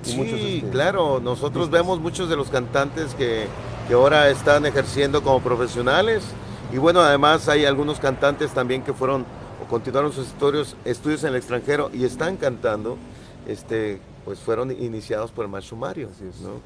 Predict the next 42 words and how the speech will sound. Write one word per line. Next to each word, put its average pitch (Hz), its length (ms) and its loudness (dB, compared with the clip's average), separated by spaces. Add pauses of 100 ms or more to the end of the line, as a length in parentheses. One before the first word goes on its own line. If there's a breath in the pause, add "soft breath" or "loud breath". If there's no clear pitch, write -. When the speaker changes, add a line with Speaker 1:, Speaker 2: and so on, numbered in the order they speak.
(320)
Speaker 2:
Así 98 180 -12
que, 101 160 -6 (140)
pues 101 160 -12
qué 139 80 0
bonito 143 360 -2
que 110 80 -6
se 101 120 -6
pueda 120 180 -2
realizar 117 380 -2 (320 loud breath)
esta 131 240 -2
actividad 127 500 2
y 117 160 -8
de 110 100 0
verdad 113 480 0
al 107 120 -6
maestro 113 260 -4
Mario 117 400 -2 (300 loud breath)
un 117 100 -6
reconocimiento 127 880 -2
por 113 220 -2
toda 120 180 0
su 117 140 -6
trayectoria 107 560 -2
artística. 95 500 -10 (140)
Speaker 1:
Así 127 120 -6
es, 123 140 -6
venta 170 240 4
de 196 80 8
boletos, 185 760 2 (100)
eh, 123 640 0
y 123 60 -4
ya 135 100 4
nos 127 160 0
dijo 117 420 -2
ahorita 101 360 -6
el 90 60 -10
maestro 101 280 -10
Antonio, 139 320 -4 (380 loud breath)
están 139 340 -2
a 131 60 0
la 123 120 -2
venta 135 480 -4